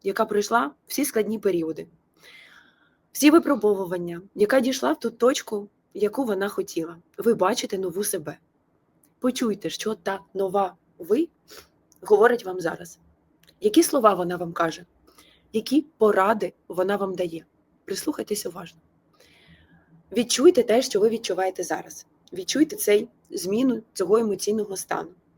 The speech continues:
Відчуйте, як вам стає легше і спокійніше. Оберіть в своїй уяві, в своїх думках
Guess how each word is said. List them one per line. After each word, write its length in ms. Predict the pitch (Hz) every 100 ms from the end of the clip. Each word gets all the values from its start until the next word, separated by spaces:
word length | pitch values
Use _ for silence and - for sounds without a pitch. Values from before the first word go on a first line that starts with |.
| -
Відчуйте, 460 | 214 226 262 262 202
як 180 | 190
вам 140 | 185 220
стає 400 | - 175 180 190 _ _ _
легше 400 | 165 170 - 214 _ -
і 80 |
спокійніше. 640 | 202 196 - 170 160 - - _ _ - - - _ _ _ _ _ _ _ _ _ _ _ _ _ _ _ _
Оберіть 420 | 247 214 226 370
в 40 | -
своїй 340 | 175 196 240
уяві, 560 | - 196 208 285 220 - _ _ _ -
в 60 |
своїх 300 | 202 214 240
думках 500 | 180 190 208 247 -